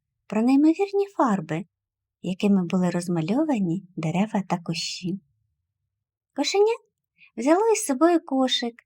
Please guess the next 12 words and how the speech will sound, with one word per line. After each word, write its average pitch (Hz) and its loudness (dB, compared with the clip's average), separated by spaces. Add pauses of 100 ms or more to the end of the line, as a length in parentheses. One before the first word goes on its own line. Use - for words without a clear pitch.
(240)
та 196 -4
жменю 240 4
зернят. 175 -2 (640)
Воно 208 2
вирішило, 208 -2 (400)
щоб - -8
не 254 4
заблудитися, 285 -2 (580)
сипати 381 0
зернята 226 0
за 208 0
собою, 175 -4